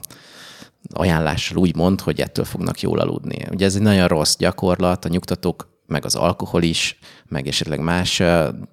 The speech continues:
kábítószerek az elalvást valóban segítik. Tehát egyfajta ilyen szorongás oldóként valóban segítik az elalvást, de az alvás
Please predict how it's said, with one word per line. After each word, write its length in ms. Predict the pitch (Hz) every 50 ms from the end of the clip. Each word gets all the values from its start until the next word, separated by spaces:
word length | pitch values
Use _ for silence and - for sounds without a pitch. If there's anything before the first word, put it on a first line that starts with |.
| - -
kábítószerek 840 | - - 85 85 85 87 - - 90 - - - 90 82 82 82 -
az 100 | - - -
elalvást 580 | - 98 95 92 87 85 - 82 80 - -
valóban 440 | - 95 95 90 85 80 - 67 82
segítik. 640 | - - - - - 67 69 - - - - - -
Tehát 320 | - - - 170 - -
egyfajta 440 | - - - - - 73 - - -
ilyen 120 | 73 69 -
szorongás 640 | - - - 98 90 82 80 78 76 67 71 -
oldóként 680 | - 90 85 85 82 85 82 82 - - - 85 85 82
valóban 360 | - 90 85 85 82 80 78 80
segítik 400 | - - - 80 - - - -
az 100 | 85 -
elalvást, 640 | 85 90 87 90 90 92 98 98 107 107 104 -
de 60 | -
az 100 | 82 -
alvás 640 | 87 87 95 92 90 90 82 78 80 90 - - -